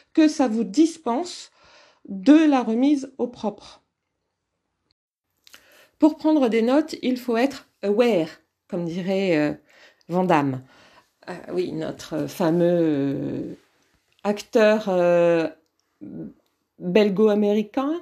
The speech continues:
je ne sais pas comment on pourrait dire. Enfin bref, il faut être aware, aware, euh, ou si vous préférez focus, ou encore si vous préférez, euh,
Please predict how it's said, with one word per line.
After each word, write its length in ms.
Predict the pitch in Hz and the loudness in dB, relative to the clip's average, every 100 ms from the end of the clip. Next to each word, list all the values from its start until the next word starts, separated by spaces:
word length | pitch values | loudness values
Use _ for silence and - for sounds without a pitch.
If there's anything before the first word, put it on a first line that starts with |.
| 359 _ _ | -12 _ _
je 140 | - 214 | -8 -6
ne 60 | |
sais 100 | 208 | -4
pas 100 | 214 | -6
comment 200 | 202 214 | -2 -2
on 40 | 175 | -2
pourrait 220 | 175 143 | -2 -4
dire. 100 | 139 - | -6 -6
Enfin 160 | 196 | -4
bref, 240 | 190 214 220 | -2 -2 -4
il 60 | |
faut 120 | 208 | -4
être 240 | 196 190 - | -4 -4 -4
aware, 500 | 190 180 170 190 233 - | -2 0 2 2 2 2
aware, 580 | 220 196 190 277 175 165 - - - - | 2 2 2 2 0 -2 -10 -18 -12 -6
euh, 160 | 196 | -4
ou 140 | - 226 | -4 -4
si 160 | 240 | -4
vous 80 | 226 | -4
préférez 340 | 226 214 208 208 | -4 -2 0 0
focus, 640 | - 277 - 254 349 - | 2 0 0 0 0 -4
ou 80 | 202 | -6
encore 300 | 202 226 208 | -4 -4 -4
si 100 | 226 | -6
vous 80 | 202 | -6
préférez, 720 | 214 208 220 208 226 220 202 | -6 -4 -4 -2 0 2 2
euh, 160 | 180 | 0